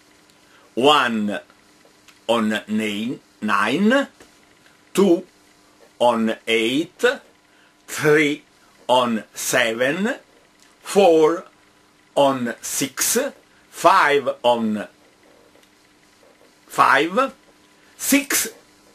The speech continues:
on four, seven on three, eight on two, nine on one, ten, one, zero. We,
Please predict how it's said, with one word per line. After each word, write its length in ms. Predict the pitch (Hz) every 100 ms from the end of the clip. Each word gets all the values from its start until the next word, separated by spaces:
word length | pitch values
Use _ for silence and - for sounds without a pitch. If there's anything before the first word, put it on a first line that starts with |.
| -
on 360 | 139 131 120 123 - _ _ -
four, 580 | - 139 139 165 254 - _ _ _ _ _ - _
seven 800 | - - 92 110 151 127 107 101 - _ _
on 540 | 127 120 107 101 92 - _ _ _ _
three, 540 | - - 147 185 254 - _ _ _ _ _ _ _ _ _
eight 540 | 214 202 147 113 - - _
on 360 | 123 120 113 - _ _ -
two, 300 | 254 247 311 _ _ _ _ _ -
nine 720 | 139 180 175 131 110 104 113 _ _
on 380 | 123 117 110 110 - -
one, 560 | 175 175 175 196 208 - _ _ _ _
ten, 480 | - 151 120 120 131 - _
one, 340 | - 101 101 104 _ -
zero. 400 | 110 196 123 - - _ _ - - - _ - _ - - - - _ - - _ -
We, 300 | 123 143 156